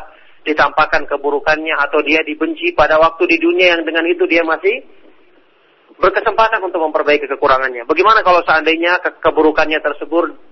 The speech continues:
dibeberkan di hadapan para makhluk pada hari kiamat nanti, yang pada waktu itu tidak ada lagi kesempatan memperbaiki diri, yang ada cuma perhitungan dan hisab di hadapan Allah Subhanahu wa Ta'ala.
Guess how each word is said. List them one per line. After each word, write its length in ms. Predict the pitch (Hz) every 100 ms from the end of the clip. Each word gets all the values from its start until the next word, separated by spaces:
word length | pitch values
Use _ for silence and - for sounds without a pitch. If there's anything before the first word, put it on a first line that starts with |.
| -
dibeberkan 480 | 139 139 151 156 147
di 80 | 135
hadapan 440 | 135 139 151 156 147
para 160 | 139
makhluk 400 | 139 147 156 147
pada 240 | 143 131 135
hari 160 | 131
kiamat 320 | 127 131 127
nanti, 520 | 127 139 139 165 190 - - - -
yang 200 | 143 143 151
pada 200 | 139 139
waktu 400 | 139 - 143 151
itu 440 | 175 175 170 -
tidak 360 | 180 165 151 156
ada 80 | 151 147
lagi 120 | -
kesempatan 520 | 151 143 143 139 139 135
memperbaiki 480 | 143 135 131 127 131
diri, 240 | 143 151
yang 120 | 127
ada 200 | 127 139
cuma 320 | 135 127 180 - - - -
perhitungan 520 | 151 135 135 139 156 147
dan 160 | 165 -
hisab 360 | 143 180 160 135
di 80 |
hadapan 320 | 127 127 123 117
Allah 240 | 123 120
Subhanahu 480 | - 117 - 117 110 117
wa 80 |
Ta'ala. 260 | 110 110